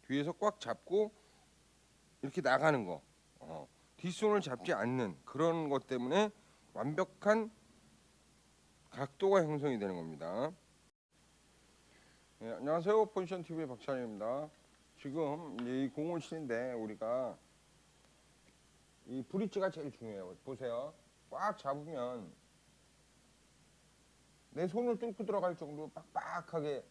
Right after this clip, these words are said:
가야 되는데 여러분들 큐가 이렇게 가요. 이렇게. 그러니까 끌릴 수, 끌리는 게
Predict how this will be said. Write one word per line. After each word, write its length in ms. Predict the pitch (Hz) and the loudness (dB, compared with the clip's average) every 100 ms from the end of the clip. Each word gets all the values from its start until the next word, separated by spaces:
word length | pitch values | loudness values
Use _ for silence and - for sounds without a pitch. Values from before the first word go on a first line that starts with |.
| - | -8
가야 240 | 113 120 | -4 -2
되는데 520 | 107 95 101 131 104 - - _ _ _ _ - | -2 -8 -6 -6 -6 -10 -20 _ _ _ _ -4
여러분들 380 | 165 202 202 175 | 0 0 -2 -4
큐가 340 | - 208 - - - _ | -2 2 2 0 -16 _
이렇게 240 | 220 214 175 | -2 -2 -2
가요. 180 | 110 - _ _ _ _ _ _ _ _ | -10 -12 _ _ _ _ _ _ _ _
이렇게. 320 | 180 - 117 - - _ | -2 -2 -6 -12 -18 _
그러니까 380 | 220 240 233 190 - | -2 4 4 4 -2
끌릴 280 | 247 262 262 | 0 2 2
수, 200 | 196 220 - - | 0 -6 -10 -2
끌리는 640 | 269 254 254 247 196 196 | 0 2 2 0 -2 -4
게 320 | 214 226 202 | 4 4 4